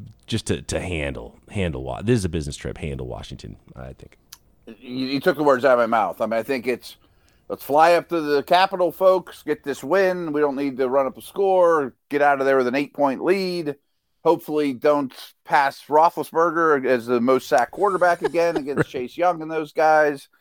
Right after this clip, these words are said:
Speaker 2: and get the heck out of there. I'm sticking by my pick, but I also am open to the fact this could be forty-five to nothing too, <laughs> and Brady throws seven touchdowns. You know, I mean, that
Speaker 1: Right,
Speaker 2: could always
Speaker 1: yeah.
Speaker 2: happen.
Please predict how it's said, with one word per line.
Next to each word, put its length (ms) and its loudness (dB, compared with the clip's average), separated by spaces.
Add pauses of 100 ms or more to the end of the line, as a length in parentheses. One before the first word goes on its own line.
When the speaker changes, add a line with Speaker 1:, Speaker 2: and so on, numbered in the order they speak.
(320)
Speaker 2:
and 380 2
get 140 -2
the 60 -6
heck 180 0
out 200 2
of 60 -4
there. 260 -6 (480)
I'm 80 -4
sticking 360 -2
by 120 4
my 120 2
pick, 340 -2 (1000)
but 140 8
I 120 2
also 340 2
am 80 0
open 240 0
to 40 -10
the 120 -6
fact 300 2
this 120 -10
could 140 -4
be 80 -4
forty-five 500 2
to 60 -12
nothing 340 -8
too, 220 -14 (120)
<laughs> 120 -8
and 160 0
Brady 260 0
throws 300 -6
seven 240 0
touchdowns. 480 -12
You 80 -12
know, 160 -14
I 20 -20
mean, 140 -4
that 40 4
Speaker 1:
Right, 120 2
Speaker 2:
could 100 -4
always 300 -2
Speaker 1:
yeah. 60 -6
Speaker 2:
happen. 180 -14